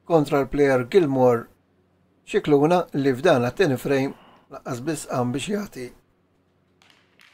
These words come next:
kolb min-naħa tiegħu. Vince, konna qed nitkellmu dwar dawn għal il-, eh, tournament, kif diġà għadna, għandna tliet players diġà huma magħruf, għallhom ikun magħruf ir-raba',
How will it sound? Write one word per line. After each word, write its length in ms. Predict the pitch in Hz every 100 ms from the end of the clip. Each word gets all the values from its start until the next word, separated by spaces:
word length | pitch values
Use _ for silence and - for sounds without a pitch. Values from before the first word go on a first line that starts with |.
| _ _
kolb 240 | 143 127 123 _ 147
min-naħa 280 | 147 131 139
tiegħu. 220 | - 110 110
Vince, 220 | 175 160
konna 220 | 214 170
qed 100 | 160
nitkellmu 460 | 190 - 156 156 175
dwar 240 | 147 139
dawn 240 | 131 135 135
għal 200 | 131 131
il-, 560 | 147 127 123 123 120 117 - _ _ _ _ _ _ -
eh, 260 | 147 139 127 - -
tournament, 680 | 185 147 156 180 190 160 -
kif 160 | - 135
diġà 300 | 135 147 175
għadna, 260 | 143 147 156
għandna 220 | 147 131 -
tliet 240 | 151 147 -
players 300 | 185 147 123
diġà 320 | 120 160 143
huma 240 | 127 123
magħruf, 380 | 175 151 143 -
għallhom 320 | 156 143 143
ikun 260 | 131 - 123
magħruf 320 | 135 156 123 131
ir-raba', 340 | 131 127 135